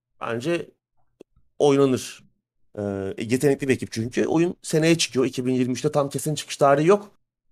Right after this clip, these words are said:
Ama önümüzdeki yıl çıkacak ve P C, PlayStation beş ve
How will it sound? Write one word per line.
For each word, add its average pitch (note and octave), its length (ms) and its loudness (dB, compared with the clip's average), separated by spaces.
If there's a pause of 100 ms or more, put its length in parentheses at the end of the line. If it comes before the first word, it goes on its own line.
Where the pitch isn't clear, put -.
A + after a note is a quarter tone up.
(100)
Ama D#3+ 160 0
önümüzdeki D#3+ 380 2
yıl C#3 140 4
çıkacak G3+ 420 0
ve F#3+ 260 2 (220)
P D#3+ 220 0
C, E3+ 360 2
PlayStation D3 540 -2
beş F#3 360 0 (560)
ve F3 240 2